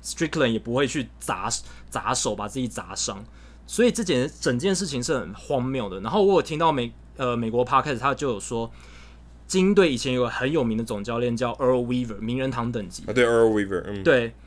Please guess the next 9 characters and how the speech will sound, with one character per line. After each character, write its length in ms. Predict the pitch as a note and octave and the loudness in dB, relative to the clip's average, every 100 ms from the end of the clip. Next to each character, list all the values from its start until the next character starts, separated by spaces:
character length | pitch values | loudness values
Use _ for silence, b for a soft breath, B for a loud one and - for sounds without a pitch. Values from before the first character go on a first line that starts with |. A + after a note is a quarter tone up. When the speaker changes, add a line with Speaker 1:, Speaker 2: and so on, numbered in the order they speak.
| b b b - | b b b -4
Speaker 1:
他 180 | - G#3 | 2 6
就 340 | A#3+ F#3 D#3 - - - - - - - | 8 6 6 -2 -18 -20 -20 -20 -20 4
对 140 | G3 | 4
媒 180 | D3 C#3+ | 6 2
体 160 | C3 A2 | 0 -4
说， 240 | B2 A#2 | -4 -4
他 240 | - F3 | 0 2
从 440 | F3+ - C3 C3 D3 | 2 -4 -4 -2 0
来 300 | B2 A2 | 0 -2